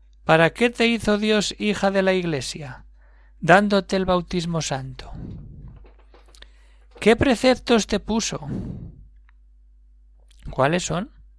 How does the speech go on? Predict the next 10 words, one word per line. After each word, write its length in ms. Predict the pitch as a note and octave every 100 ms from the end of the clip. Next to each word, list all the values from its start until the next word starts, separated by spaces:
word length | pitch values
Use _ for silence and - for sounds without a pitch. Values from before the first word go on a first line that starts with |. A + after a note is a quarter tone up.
| _ _ _ _ _ _ _ _
¿Cuál 260 | - D3 G3
está 220 | F#3 F#3
mejor? 420 | D3+ C3+ E3 G#3 - - - _ _ _ _ _ _ _ _ _ _ - - -
¿Qué 100 | A#3+
te 140 | C4
manda 300 | A3 F3 D3
el 80 | B2+
Señor 380 | - C3+ B2+ C#3
que 140 | B2
hagas? 460 | A#2 A#2 A#2+ -